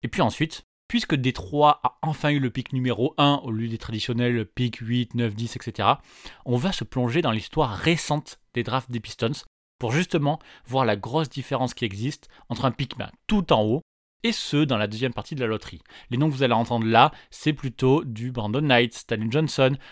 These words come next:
ou Greg Monroe par exemple. Et puis pour finir la saison quand même sur une bonne note,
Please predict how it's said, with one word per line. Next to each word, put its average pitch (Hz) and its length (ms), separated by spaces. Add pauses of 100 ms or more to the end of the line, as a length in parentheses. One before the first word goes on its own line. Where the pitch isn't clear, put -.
(120)
ou 160 80
Greg 127 220
Monroe 117 480
par 95 160
exemple. - 420 (400)
Et 139 80
puis 208 140
pour 165 180
finir 156 240
la 131 100
saison 131 260
quand 123 120
même 113 140
sur - 120
une 101 160
bonne 104 300
note, 101 280